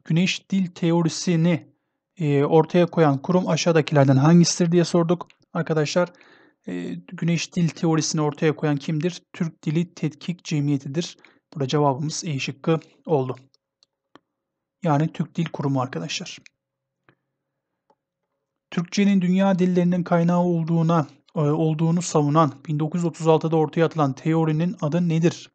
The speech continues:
diye sorduk. Bakın, bu da çıkabilir. map, e, tablo şeklinde küçük bir bilgi kutusu şeklinde vermiş bilgiyi. Bu bilgiyi aynen Türkçenin dünya dillerinin kaynağı olduğunu savunan,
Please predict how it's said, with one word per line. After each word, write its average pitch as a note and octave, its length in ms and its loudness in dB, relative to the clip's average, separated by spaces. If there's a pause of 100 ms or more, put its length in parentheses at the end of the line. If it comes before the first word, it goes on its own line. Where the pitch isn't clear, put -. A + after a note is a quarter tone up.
diye C#3+ 160 -2
sorduk. C#3 420 -4
Bakın, C#3+ 200 -4
bu C#3 60 -6
da C3+ 100 -8
çıkabilir. C#3+ 560 -10 (460)
map, D3+ 260 -6
e, C#3 440 -2
tablo D3 300 -4
şeklinde C3+ 440 -8
küçük - 300 -14
bir D#3+ 240 -10 (380)
bilgi C#3+ 260 -6
kutusu - 320 -20
şeklinde C#3+ 480 -8
vermiş C#3 460 -4
bilgiyi. C#3 420 -8 (440)
Bu C#3+ 180 -8
bilgiyi C3+ 300 -4
aynen C#3+ 320 -2 (240)
Türkçenin D3 420 -4
dünya C#3+ 340 -2
dillerinin C#3 420 -4
kaynağı C#3+ 400 -2
olduğunu D3 360 -2
savunan, D#3 560 -2